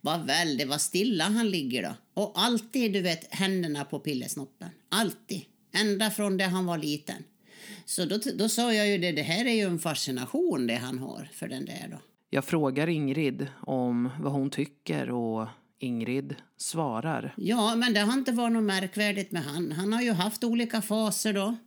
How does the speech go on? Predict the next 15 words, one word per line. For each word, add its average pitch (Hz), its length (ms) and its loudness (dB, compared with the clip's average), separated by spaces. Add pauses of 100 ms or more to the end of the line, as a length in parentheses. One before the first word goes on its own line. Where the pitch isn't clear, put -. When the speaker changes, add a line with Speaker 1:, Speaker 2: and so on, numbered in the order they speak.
(500)
Speaker 1:
Han 202 200 2
har 214 160 4
ju, 202 260 4
eh, 175 360 0
som 190 220 2
alla 165 320 2
barn, 202 260 2
han 190 140 2
har 190 140 2
hållit 180 320 0
på 170 120 0
med 170 180 2
Lego, 165 680 0
Transformers 160 1040 -2
och 151 160 -4